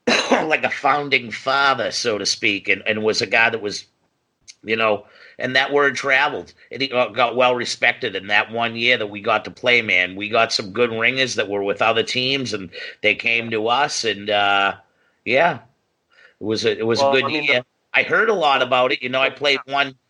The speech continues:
Speaker 1: a-, as wrestling went on, wrestling became more important. You know what I mean?
Speaker 2: Right.
Speaker 1: O-, obviously,
Speaker 2: Right.
Speaker 1: the first two years, I was playing football, and it was the first couple of years or indie wrestling. So the money-wise really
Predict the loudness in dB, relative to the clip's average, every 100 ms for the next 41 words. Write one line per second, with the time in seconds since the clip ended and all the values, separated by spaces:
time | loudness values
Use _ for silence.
0 | _ _ -20 -20 _ -2 2 2 0 0
1 | 0 0 -2 -4 -2 -2 2 2 2 0
2 | 0 0 0 -6 -8 -6 -2 -2 -2 -6
3 | -6 -6 -2 -2 -2 -2 -2 0 2 4
4 | 2 4 2 2 -2 -10 -4 -2 0 0
5 | 0 2 0 2 0 0 0 0 0 -4
6 | -6 _ _ -20 -20 _ -2 0 2 0
7 | -2 0 2 0 0 2 2 2 0 -8
8 | -10 _ _ _ 0 0 0 -6 -10 _
9 | -2 0 0 -2 -2 -2 0 2 4 4
10 | 2 -2 -4 -4 -2 -4 -6 -2 -2 -2
11 | -4 -2 -2 -2 2 2 2 -2 0 0
12 | 0 -2 0 0 -2 -6 -6 -8 -16 -6
13 | -2 0 0 -2 -2 0 0 0 2 2
14 | 0 -2 0 2 4 2 -2 -6